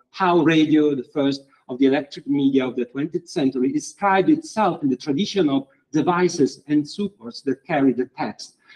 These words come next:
And I conclude with the words of Gabriele Frasca, "Every change in media ends up determining the variation of the forms, um, of what is supported.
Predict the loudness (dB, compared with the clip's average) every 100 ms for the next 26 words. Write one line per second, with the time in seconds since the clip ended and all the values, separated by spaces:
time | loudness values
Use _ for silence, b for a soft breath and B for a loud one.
0 | b b -4 2 2 6 6 6 4 6
1 | 6 4 2 -2 0 2 4 4 2 0
2 | -2 -2 -4 -10 -10 _ _ -4 0 0
3 | -2 0 2 2 4 4 4 4 4 2
4 | 0 0 -4 -10 0 0 2 2 4 4
5 | 2 2 2 0 -2 0 4 4 4 -2
6 | -4 -4 -6 -10 _ _ _ _ -10 -10
7 | 0 4 6 6 4 4 0 -8 _ _
8 | _ _ _ -6 -4 -4 -4 -2 -2 -4
9 | -12 _ _ _ _ _ -2 0 2 2
10 | 2 -2 -4 0 -2 -2 -6